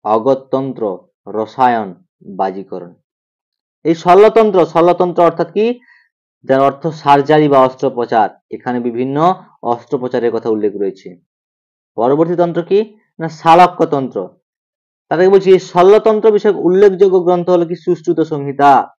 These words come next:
অর্থাৎ আমরা চরক সংহিতার পরবর্তীকালে চিকিৎসা বিষয়ক একটি উন্নত গ্রন্থ হলো বা সর্বাপেক্ষা শ্রেষ্ঠ গ্রন্থ হলো সুশ্রুত সংহিতা।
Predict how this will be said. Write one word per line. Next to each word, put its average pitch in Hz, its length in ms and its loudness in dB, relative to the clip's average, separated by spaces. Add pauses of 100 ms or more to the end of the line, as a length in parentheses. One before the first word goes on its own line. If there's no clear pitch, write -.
(760)
অর্থাৎ 110 200 -12
আমরা 143 460 -2 (380)
চরক 156 340 0
সংহিতার 180 480 -2
পরবর্তীকালে 151 1300 -2 (1200)
চিকিৎসা 185 400 -2
বিষয়ক 170 260 -2
একটি 160 180 -4
উন্নত 151 420 -4
গ্রন্থ 139 420 -4
হলো 143 420 0 (160)
বা 131 140 0
সর্বাপেক্ষা 151 600 -4
শ্রেষ্ঠ 151 360 -4
গ্রন্থ 131 380 -4
হলো 143 200 -2
সুশ্রুত 139 480 -10
সংহিতা। 107 540 -10